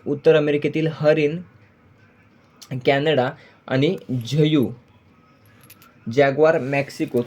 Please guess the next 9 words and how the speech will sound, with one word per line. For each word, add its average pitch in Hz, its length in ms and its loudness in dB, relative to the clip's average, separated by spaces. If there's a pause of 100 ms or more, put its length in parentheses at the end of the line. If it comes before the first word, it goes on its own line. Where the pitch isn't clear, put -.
तिन्ही 170 200 0
देशाचे 175 560 -2
वेगवेगळे 156 440 6
शुभंकर 151 480 -2
आहेत 151 120 0
बघा. 135 260 2 (600)
क्लच 151 260 4
आहे, 156 320 2
अ, 131 100 -4